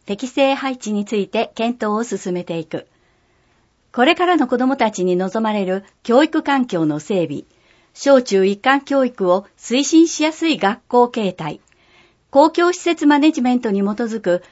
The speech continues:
学校施設のあり方などの課題について、早急に取り組む必要があります。そのため、全市的に学校の適正規模、適正配置について検討を進めていく方針です。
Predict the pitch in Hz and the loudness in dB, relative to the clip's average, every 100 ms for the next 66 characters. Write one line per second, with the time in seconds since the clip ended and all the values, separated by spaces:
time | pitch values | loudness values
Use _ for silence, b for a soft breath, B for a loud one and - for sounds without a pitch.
0 | b 196 214 - - 277 277 - 247 175 | b 0 0 0 0 2 2 -2 -4 0
1 | 165 - 190 254 302 277 240 240 185 165 | -2 0 -2 -2 -2 -2 0 0 0 -2
2 | 160 214 269 277 247 208 190 - 160 175 | 0 -2 0 0 0 -2 -6 -4 -8 -8
3 | b b b 233 247 - 254 240 233 247 | b b b -2 -2 2 2 2 0 -6
4 | _ 240 233 285 330 320 320 - 262 254 | _ 0 0 4 6 6 4 -2 2 4
5 | 240 262 180 165 180 - _ _ _ _ | 4 2 2 0 -2 -6 _ _ _ _
6 | _ _ _ - 269 320 294 269 269 - | _ _ _ -2 2 2 2 0 -2 -6
7 | _ 185 240 311 320 - 262 220 190 170 | _ -2 2 4 2 0 0 0 -2 -2
8 | - 214 247 - 254 240 220 202 262 - | -2 -2 0 2 2 2 -2 -4 -6 -4
9 | 240 220 196 165 147 b b b b 240 | -2 -2 -4 -4 -6 b b b b -4
10 | 240 311 330 330 320 330 320 240 247 247 | 0 2 4 2 2 -4 -2 -2 -2 -2
11 | 226 233 - - 233 247 233 220 226 226 | -2 -2 -2 -2 -2 0 0 0 0 -4
12 | 226 226 226 214 202 262 220 202 202 208 | -4 -4 -4 -6 -2 -2 0 -4 -4 -4
13 | 202 214 - - | -2 -2 -4 -14